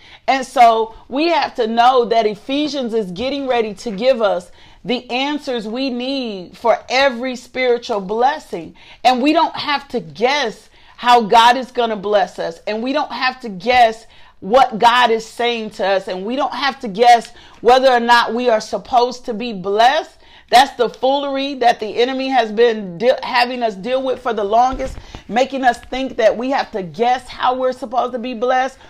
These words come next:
or making us think that we're supposed to guess, um, what God has for us. No, Ephesians is setting the mark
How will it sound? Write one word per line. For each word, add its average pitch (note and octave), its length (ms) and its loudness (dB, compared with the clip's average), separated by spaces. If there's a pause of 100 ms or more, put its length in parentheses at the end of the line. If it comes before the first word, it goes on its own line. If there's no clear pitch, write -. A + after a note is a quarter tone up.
(160)
or G#3 120 4
making B3+ 380 2
us B3 180 -2
think B3 360 -2
that G#3 220 4
we're B3+ 220 2
supposed A#3 520 -2
to F3+ 260 0 (400)
guess, B3 520 4
um, G3+ 540 2 (180)
what A#3 280 2
God A#3+ 240 6
has B3 360 4
for B3 120 -4
us. B3+ 260 0 (260)
No, A3 540 6 (240)
Ephesians D4 760 0
is A#3+ 280 0
setting C4+ 500 0
the B3 100 -4
mark G#3 500 2